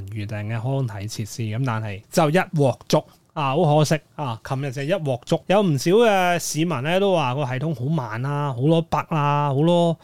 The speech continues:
錯誤啦，不停噉樣出現錯誤嘅信息啦，啊，亦都被鎖定嘅戶口啦，啊，即係佢話突然間又話你個戶口唔用得咯。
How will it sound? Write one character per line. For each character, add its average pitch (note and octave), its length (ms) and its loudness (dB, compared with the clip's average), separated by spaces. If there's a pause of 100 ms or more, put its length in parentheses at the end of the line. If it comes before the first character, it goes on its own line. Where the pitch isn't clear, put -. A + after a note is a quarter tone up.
(260)
錯 E3+ 320 4
誤 D#3 220 2
啦， F3+ 480 2 (280)
不 G#3 140 4
停 B2+ 480 -6
噉 C#3+ 80 0
樣 F#3 180 0
出 F#3 140 -2
現 C#3+ 440 -4 (180)
錯 D#3 320 2
誤 C#3+ 100 -2
嘅 D3+ 140 -2
信 D#3 240 -2
息 F3+ 100 -2
啦， E3 420 0 (340)
啊， C3+ 220 0
亦 C#3 100 0
都 F#3 180 2
被 D3 180 0
鎖 C3 340 0
定 C#3+ 220 0
嘅 D3 60 -2
戶 C3 360 -2
口 B2+ 220 -2
啦， F3 400 2
啊， A#2+ 260 0
即 F3 140 -2
係 F3 380 -4
佢 F3 160 -6
話 D#3 140 0
突 D#3 120 -2
然 D3 80 2
間 F#3 140 2
又 F3 100 2
話 D3 140 -2
你 D3+ 80 -2
個 D#3 80 -2
戶 C3+ 180 -2
口 D3+ 80 -2
唔 D#3+ 140 -2
用 B2+ 160 -4
得 D#3 80 -4
咯。 B2 280 -4